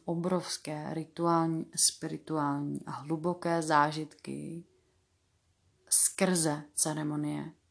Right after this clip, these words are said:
s kakaem. A k tomu se teď dostávám. To znamená, ceremoniální nebo rituální obřad,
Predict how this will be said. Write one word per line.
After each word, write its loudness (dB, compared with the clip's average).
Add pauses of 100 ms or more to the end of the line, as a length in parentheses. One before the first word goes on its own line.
s -2
kakaem. -2 (200)
A -8
k -14
tomu 2
se 2
teď -4
dostávám. 0 (760)
To -4
znamená, 4 (260)
ceremoniální 4
nebo -4
rituální 2
obřad, -2